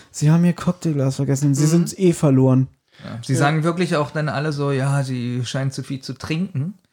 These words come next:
Speaker 1: Nee, sie hat, <laughs> das ist, eigentlich finde ich das witzig, Tante Mathilda sagt,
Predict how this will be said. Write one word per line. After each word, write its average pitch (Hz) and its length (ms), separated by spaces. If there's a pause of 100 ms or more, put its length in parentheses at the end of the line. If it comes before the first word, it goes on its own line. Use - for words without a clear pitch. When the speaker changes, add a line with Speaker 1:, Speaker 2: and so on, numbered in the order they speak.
Speaker 1:
Nee, 147 300
sie 147 160
hat, 143 180
<laughs> 131 140
das 139 180
ist, - 240
eigentlich 156 240
finde 180 160
ich - 60
das 147 160
witzig, 175 320
Tante 143 200
Mathilda 147 380
sagt, 143 220